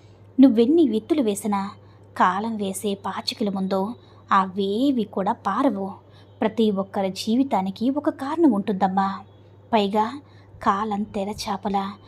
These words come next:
నిన్ను దాని వైపే నెట్టుకుపోతుంది. అందుకే మనస్ఫూర్తిగా జీవించు. చివరి రోజుల్లో నలుగురు మెచ్చేలా కొన్ని మంచి జ్ఞాపకాలైనా నీ జీవితంలో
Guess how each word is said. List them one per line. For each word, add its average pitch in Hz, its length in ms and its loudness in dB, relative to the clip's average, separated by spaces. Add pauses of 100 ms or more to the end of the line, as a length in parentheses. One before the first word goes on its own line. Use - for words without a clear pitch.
(180)
నిన్ను 240 200 8
దాని 196 420 0
వైపే 196 380 -2
నెట్టుకుపోతుంది. 202 960 0 (580)
అందుకే 202 420 0 (540)
మనస్ఫూర్తిగా 202 880 -2
జీవించు. 214 580 -2 (680)
చివరి 208 300 0
రోజుల్లో 196 460 -4
నలుగురు 202 500 0
మెచ్చేలా 190 680 -4 (340)
కొన్ని 339 260 6 (120)
మంచి 262 300 0
జ్ఞాపకాలైనా 196 920 -2 (460)
నీ 226 220 4 (100)
జీవితంలో 202 600 -2